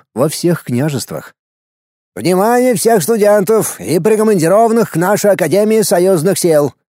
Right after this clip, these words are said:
Как только буря начала стихать, маги с той стороны активизировали множественные порталы, как стационарные в виде нашего разлома, так и временные. Только вот даже временные продержатся минимум неделю.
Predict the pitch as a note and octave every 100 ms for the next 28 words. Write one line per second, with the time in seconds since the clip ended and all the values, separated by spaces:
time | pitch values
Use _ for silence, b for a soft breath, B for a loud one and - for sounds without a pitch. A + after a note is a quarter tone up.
0 | _ _ _ B2+ D#3+ G3+ G#3+ G#3+ G3 A3+
1 | A3+ A3 G#3 G#3+ G#3 G#3 F#3 G#3 A3 -
2 | _ _ _ A#2+ F3+ A3 A3 A#3 - G#3+
3 | G#3 G3+ F#3+ A3 A#3+ G#3+ - A3 F3 A3+
4 | A#3 A3+ G#3+ F3+ A3+ E3 - G#3+ G#3+ E3
5 | - F3+ E3+ D3+ D3 _ _ _ D3 F#3
6 | - G#3 F3+ G#3 A3 G3+ A#3 F#3 G3+ F#3
7 | F#3 - F3+ E3+ C3+ E3+ G3+ G#3+ F#3 _
8 | _ - E3 G#3+ B3 A#3+ C4 D#4 F#3+ C#3+
9 | F#2+ - _ _ _ _ B2+ G3+ F3+ G#3+
10 | D#3+ G#3+ F3 G#3 B3+ F3+ C#3 A#2 F3+ F#3
11 | A3+ E3 F#3+ G3 G3+ F3+ E3+ D#3 C#3 F2
12 | D2